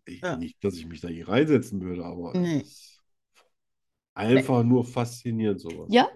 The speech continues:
Speaker 2: das, äh, wusste ich auch nicht. Was ich hier über die Schweiz lerne, das hab ich in meinem ganzen Leben nicht gelernt.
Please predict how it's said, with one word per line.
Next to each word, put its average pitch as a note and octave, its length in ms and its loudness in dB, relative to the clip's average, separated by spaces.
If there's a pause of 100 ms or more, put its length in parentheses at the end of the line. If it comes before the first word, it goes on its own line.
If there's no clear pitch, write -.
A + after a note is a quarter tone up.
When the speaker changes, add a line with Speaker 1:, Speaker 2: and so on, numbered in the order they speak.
(180)
Speaker 2:
das, A#3+ 240 -4
äh, F#3+ 200 2
wusste G#3+ 300 -4 (160)
ich - 320 -10
auch - 300 -12
nicht. - 520 -14 (400)
Was F3+ 220 4
ich D4+ 260 10
hier A#3 300 10
über F3+ 140 10
die D#3+ 120 4
Schweiz D#3 460 0
lerne, E3+ 540 -2 (240)
das - 160 -14
hab G3 100 0
ich G3+ 60 -12
in G#3+ 60 4
meinem F#3+ 140 2
ganzen G#3 300 -2
Leben A3 400 2
nicht D#3+ 220 -8
gelernt. E3 360 -10